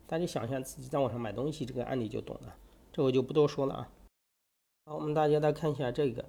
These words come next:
思考如下售后活动中的四牛啊。比如说你在，你看，这个是在南方航空上面A P P进行一个订机票的过程。你订机票的过程的话，有物流吗？有的人啊，我拿了机票了，拿了行程单了。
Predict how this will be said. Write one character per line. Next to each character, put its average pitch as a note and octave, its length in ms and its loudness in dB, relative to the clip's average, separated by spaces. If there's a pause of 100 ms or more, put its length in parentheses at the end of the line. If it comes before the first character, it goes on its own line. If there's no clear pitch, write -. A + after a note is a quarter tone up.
思 - 200 -2
考 C3 200 2
如 A#2 220 0
下 C#3+ 260 4
售 C#3 200 4
后 A#2+ 100 -4
活 A#2 80 2
动 B2+ 160 0
中 B2+ 100 0
的 A#2 140 0
四 - 240 -2
牛 A2 220 0
啊。 A#2 260 -4 (2500)
比 D3+ 80 0
如 D#3 60 8
说 E3 60 8
你 C#3 140 6
在， D#3 240 6
你 C#3+ 100 2
看， D3 300 2 (380)
这 E3+ 120 2
个 C#3 160 6
是 C#3 240 4
在 C3 380 4
南 B2+ 240 2
方 D3 180 2
航 B2+ 200 0
空 C#3 180 0
上 D3+ 100 0
面 B2+ 140 2
A C3+ 60 4
P C#3 120 -2
P C#3 200 -2
进 C#3 160 0
行 C3 120 2
一 C3 40 2
个 C3+ 80 4
订 C#3 200 2
机 C#3 140 0
票 D3+ 180 4
的 C#3+ 120 6
过 A2+ 180 0
程。 B2+ 180 -10 (520)
你 C#3+ 80 -4
订 G3 200 4
机 G3 200 -2
票 G#3+ 260 2
的 C#3 160 6
过 D3+ 240 6
程 A#2+ 240 2
的 A#2+ 80 -2
话， B2 260 0
有 C3 160 4
物 C#3 200 2
流 B2 180 4
吗？ A#2+ 200 -2
有 C3 120 4
的 C3 100 4
人 D3+ 120 4
啊， F3 200 2
我 A#2+ 340 4
拿 A#2 180 2
了 D3 100 4
机 D3 180 -4
票 D#3 220 4
了， A2+ 200 0
拿 G#2 120 -2
了 C#3+ 100 2
行 C3 200 -2
程 C#3 180 -2
单 D3 180 0
了。 B2+ 120 -4